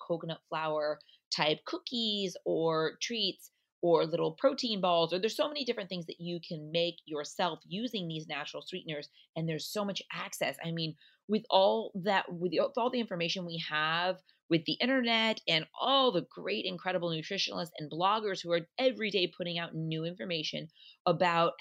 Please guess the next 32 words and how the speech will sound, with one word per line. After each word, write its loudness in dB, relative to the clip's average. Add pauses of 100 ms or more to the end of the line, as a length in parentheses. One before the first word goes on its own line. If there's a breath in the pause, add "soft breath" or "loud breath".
how 6
to -6
make 0 (140)
our 2
own -2
healthy -4
stuff -8
at -16 (140)
home, 2 (320 soft breath)
there's 4
no 2
excuse. -2
We -6
just -6
have -6
to -4
put -2
in 0
the -2
time. -2 (300 soft breath)
We 4
have 4
the -4
knowledge 6
now 2
'cause -10
we're 0
working 0
together 0
and -6
we're -8
learning. 0